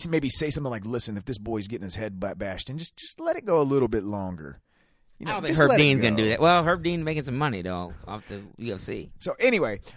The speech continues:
Speaker 1: um, ultimately, Askren recovered. He got his wits about him again, did a real good job getting back that bottom half guard, scooping Lawler's, uh, what would be his right leg, I believe.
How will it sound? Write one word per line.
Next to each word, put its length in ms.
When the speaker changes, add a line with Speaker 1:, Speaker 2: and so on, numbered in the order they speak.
Speaker 1:
um, 420
ultimately, 480
Askren 400
recovered. 560
He 100
got 200
his 100
wits 240
about 260
him 120
again, 480
did 120
a 60
real 140
good 200
job 260
getting 240
back 240
that 160
bottom 300
half 320
guard, 460
scooping 720
Lawler's, 540
uh, 320
what 140
would 100
be 120
his 160
right 220
leg, 280
I 80
believe. 520